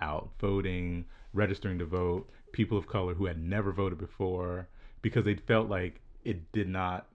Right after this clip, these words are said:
they couldn't relate. It, you know, they didn't connect with the candidates. They didn't, the candidates didn't represent them. And so once Barack Obama came on the scene,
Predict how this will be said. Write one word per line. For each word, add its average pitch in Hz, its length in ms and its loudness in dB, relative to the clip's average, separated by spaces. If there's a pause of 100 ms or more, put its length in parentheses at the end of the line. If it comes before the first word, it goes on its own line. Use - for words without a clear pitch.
(680)
they 117 140 4
couldn't 120 240 2
relate. 87 380 -2 (180)
It, 104 160 2 (100)
you 107 100 0
know, 87 320 0
they 107 140 2
didn't 98 200 2
connect 90 380 -2
with 92 100 -4
the 95 80 -4
candidates. 82 520 -4 (220)
They 101 100 4
didn't, 104 380 -2
the 104 60 2
candidates 95 500 2
didn't 98 360 0
represent 87 680 0 (100)
them. 78 380 -2 (600)
And 104 140 -2
so 87 520 0
once 95 220 -4
Barack 87 300 0
Obama 104 380 2
came 90 240 -4
on 78 80 -4
the 78 80 -6
scene, 76 540 -6